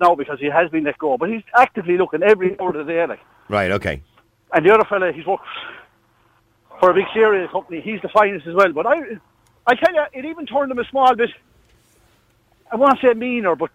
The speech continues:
Speaker 1: more cagey with money when
Speaker 2: Of
Speaker 1: they
Speaker 2: course,
Speaker 1: start making
Speaker 2: yeah.
Speaker 1: their own money.
Speaker 2: Well, it's their own money. They've earned it.
Speaker 1: Yeah, yeah,
Speaker 2: Yeah, yeah, yeah.
Speaker 1: exactly. So, yeah.
Speaker 2: Okay, so,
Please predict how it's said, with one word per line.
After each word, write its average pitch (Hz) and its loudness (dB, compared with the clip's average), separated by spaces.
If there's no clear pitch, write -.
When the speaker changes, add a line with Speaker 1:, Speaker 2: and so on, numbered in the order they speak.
Speaker 1:
more 226 2
cagey 262 -4
with 147 -8
money 131 -8
when 165 -2
Speaker 2:
Of 156 -2
Speaker 1:
they 180 0
Speaker 2:
course, 254 4
Speaker 1:
start 175 6
making 170 2
Speaker 2:
yeah. 233 4
Speaker 1:
their 156 4
own 143 4
money. 127 -6
Speaker 2:
Well, 240 -2
it's 202 -2
their 208 4
own 269 4
money. 120 2
They've 156 2
earned 240 2
it. - -8
Speaker 1:
Yeah, 185 6
yeah, 202 -2
Speaker 2:
Yeah, 208 2
yeah, - 2
yeah. 175 0
Speaker 1:
exactly. - -12
So, 190 -14
yeah. 214 4
Speaker 2:
Okay, 180 2
so, 214 2